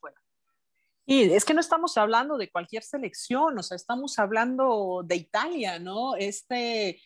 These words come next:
Speaker 2: país que además, eh, vive y respira el fútbol como, como pocos, ¿no? Comprometido con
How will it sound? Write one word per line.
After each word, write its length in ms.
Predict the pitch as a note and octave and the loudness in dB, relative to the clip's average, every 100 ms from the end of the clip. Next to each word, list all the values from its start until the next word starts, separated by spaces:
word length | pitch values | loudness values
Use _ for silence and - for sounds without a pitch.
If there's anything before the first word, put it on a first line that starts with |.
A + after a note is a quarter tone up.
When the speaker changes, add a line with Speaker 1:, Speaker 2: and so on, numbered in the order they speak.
| - - E3+ | -20 -20 0
Speaker 2:
país 300 | G3 A3 - | 0 0 -2
que 80 | B3+ | -4
además, 500 | G3+ G3 A3 B3 - | -4 -4 -6 -6 -6
eh, 300 | G3 F3 D#3+ | -6 -6 -10
vive 540 | D3+ D3+ E3+ B3 B3 | -12 -4 2 4 6
y 100 | F#3 | 4
respira 800 | F#3 F3 - A3 A3+ A3 G3+ F#3 G3 | 4 -4 -6 -4 0 2 2 0 -4
el 200 | F3+ F3 | -6 -6
fútbol 540 | - G#3+ F3 G3+ G#3+ | -4 -4 2 0 2
como, 560 | A3+ G#3+ G3 F#3 F3+ F3 | 0 0 0 0 -2 -6
como 240 | F3 E3 - | -8 -10 -2
pocos, 500 | A3 A3+ F#3 E3 F3+ | 0 0 -2 -6 -8
¿no? 120 | F#3 | -10
Comprometido 680 | F#3+ F3 E3+ E3+ G3 G3 - | -8 -8 -8 0 2 2 2
con 280 | F#3+ G3+ | 2 2